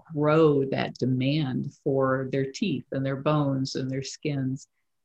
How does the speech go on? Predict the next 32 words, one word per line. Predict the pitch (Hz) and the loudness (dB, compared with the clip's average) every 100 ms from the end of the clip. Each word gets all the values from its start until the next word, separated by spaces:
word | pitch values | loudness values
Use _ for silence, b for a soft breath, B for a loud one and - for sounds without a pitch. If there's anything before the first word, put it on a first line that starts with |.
| - | -4
And | 147 143 | 0 0
when | 143 143 | 2 0
you | 147 | 0
grow | 135 151 147 160 190 | -2 0 4 6 6
that | 156 139 | 4 0
demand, | - 139 160 220 143 139 160 - 151 | 0 0 2 2 0 -2 -6 -10 -2
then | 151 147 147 | 0 2 0
it's | 151 | -2
just | - 165 - | -2 -2 0
like | 143 - _ _ _ | -2 -2 _ _ _
the | 156 | 0
automobile | 143 135 139 135 143 135 | 2 2 0 0 2 0
market. | 131 131 139 131 | 0 -2 -2 -2
You | 147 | -2
know, | 139 139 | 0 0
as | 139 170 | 0 0
more | 151 156 | 0 0
people | 170 165 | -2 -2
can | 151 180 | -4 -4
afford | 139 - 147 143 - | -4 -2 -2 -2 -2
cars, | 233 175 147 147 | 0 2 0 0
more | 147 147 | 0 0
people | 156 160 151 | -2 -6 -4
want | 147 143 151 | -2 -2 -2
the | |
luxury | 143 139 139 - - - | 0 0 -2 -6 -8 -8
cars. | - - 170 - _ _ _ _ - | -8 -8 -10 -14 _ _ _ _ 0
And | 156 151 151 | 2 2 2
the | 147 143 | 0 0
premium | - - 202 226 151 139 | -6 2 4 6 4 0
product | - 139 135 135 139 - | -4 -4 -4 -4 -6 -6
is | 139 | -8